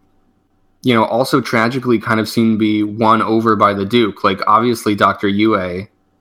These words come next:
um, is really an unwilling participant in this plan. You know, he's being forced or coerced or blackmailed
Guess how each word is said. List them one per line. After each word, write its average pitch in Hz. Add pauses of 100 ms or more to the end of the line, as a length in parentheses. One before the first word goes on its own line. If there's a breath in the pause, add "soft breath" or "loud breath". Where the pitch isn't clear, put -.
(160)
um, 95 (880)
is 101 (220)
really 117
an 98
unwilling 104 (920)
participant 110
in 104
this 98
plan. 98
You 104
know, 95
he's 110
being 98 (400)
forced 101
or 95
coerced 101
or 92
blackmailed 98